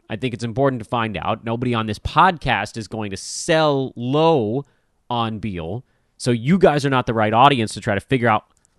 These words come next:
what someone else might actually sell him for. But if Beal's on a team, someone in your league that, you know, doesn't listen to a fantasy podcast every day or doesn't spend half their morning making sure they're up to date on fantasy news, they may look at him and think, "Crap,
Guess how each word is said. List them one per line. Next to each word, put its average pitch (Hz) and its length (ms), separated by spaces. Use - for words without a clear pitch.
what 143 240
someone 135 280
else 143 220
might 131 220
actually 110 260
sell 208 240
him 117 80
for. 85 220
But 127 100
if - 100
Beal's 226 280
on 165 100
a 135 40
team, 202 440
someone 202 260
in 156 80
your 135 120
league 139 260
that, 123 220
you 131 80
know, 123 120
doesn't 135 420
listen 127 300
to 113 160
a 104 40
fantasy 107 320
podcast 113 540
every 82 200
day 78 200
or 95 80
doesn't 92 240
spend 101 280
half 98 200
their 98 140
morning 110 380
making 113 300
sure 120 180
they're 107 180
up 113 120
to 101 60
date 120 200
on 95 120
fantasy 156 360
news, 85 340
they 151 240
may 208 200
look 202 220
at 131 120
him 120 140
and 120 140
think, 123 320
"Crap, 185 540